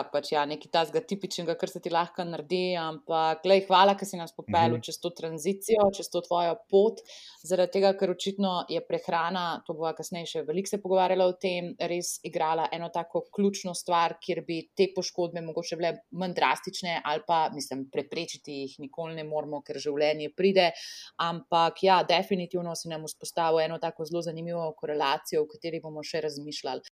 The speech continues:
Speaker 1: Se pravi, za vse nas, ki pa se ne ukvarjamo pet ur na dan s športom in živimo več ali manj en takšen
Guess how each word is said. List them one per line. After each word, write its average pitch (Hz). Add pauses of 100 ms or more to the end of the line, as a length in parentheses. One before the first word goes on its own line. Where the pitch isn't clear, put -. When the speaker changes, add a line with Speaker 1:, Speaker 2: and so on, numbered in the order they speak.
(280)
Speaker 1:
Se 202
pravi, 220
za 185
vse 196
nas, 226
ki 226
pa 226
se 277
ne 269
ukvarjamo 170
pet 185
ur 170
na 160
dan 156
s -
športom 247
in 196
živimo 202
več 202
ali 196
manj 190
en 185
takšen 185